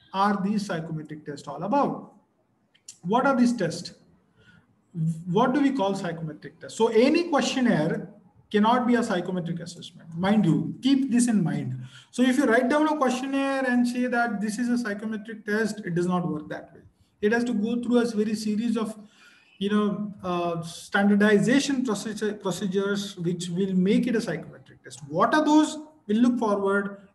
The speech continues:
in our understanding. What are those tools and what are those methods that make a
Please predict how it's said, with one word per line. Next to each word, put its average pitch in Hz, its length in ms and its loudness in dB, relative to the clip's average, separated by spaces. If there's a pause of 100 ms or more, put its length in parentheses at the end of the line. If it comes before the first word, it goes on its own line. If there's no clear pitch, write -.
in 185 140 -2
our 180 200 0
understanding. 175 800 -4 (200)
What 240 160 0
are 277 80 0
those 247 320 0
tools 196 340 -2
and 180 160 -4
what 196 140 -4
are 220 40 -4
those 202 180 -2
methods 175 640 -2
that 165 240 -4
make 175 260 -4
a 170 380 -6